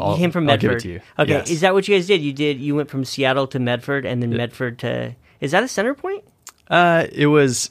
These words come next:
Speaker 1: it
Speaker 2: A
Speaker 1: was a
Speaker 2: midpoint?
Speaker 1: point for us. We had, uh, some, some family in Medford, and then we had family in San Francisco. So we broke the drive up into three days. You can do it in two days, but we decided to go from Seattle to Medford. That was, that was day one.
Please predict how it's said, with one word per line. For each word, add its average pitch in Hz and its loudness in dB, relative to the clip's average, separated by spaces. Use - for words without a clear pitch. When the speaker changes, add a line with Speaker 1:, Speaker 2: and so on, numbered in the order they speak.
Speaker 1:
it - -4
Speaker 2:
A 127 4
Speaker 1:
was 131 4
a 123 6
Speaker 2:
midpoint? - -8
Speaker 1:
point 151 0
for 107 0
us. 107 0
We 117 2
had, 107 2
uh, 92 -2
some, 104 2
some 104 0
family 101 2
in 101 2
Medford, 120 0
and 107 0
then 104 2
we 101 2
had 98 -2
family 101 2
in 98 0
San 101 -2
Francisco. 110 -4
So - -2
we 107 2
broke 104 2
the 101 -2
drive 104 4
up 98 0
into 95 -2
three 113 2
days. 95 -2
You 160 4
can 110 2
do 113 4
it 104 6
in 95 2
two 110 4
days, 92 0
but 95 -2
we 107 2
decided 101 2
to 101 2
go 98 0
from 95 -2
Seattle 95 -2
to 92 -6
Medford. 92 -2
That 92 -2
was, 92 -6
that 98 -2
was 87 -6
day 87 -8
one. 87 -10